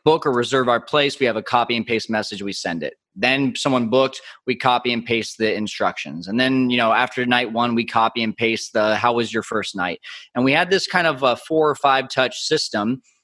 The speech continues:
where even if someone was staying for only one night, they were getting ample amounts of communication from us where they understood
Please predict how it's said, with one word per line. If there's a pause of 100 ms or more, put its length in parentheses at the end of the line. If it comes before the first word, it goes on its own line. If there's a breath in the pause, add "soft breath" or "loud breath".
(160)
where
even
if
someone
was
staying
for
only
one
night, (260 soft breath)
they
were
getting (120)
ample
amounts
of
communication
from
us
where
they
understood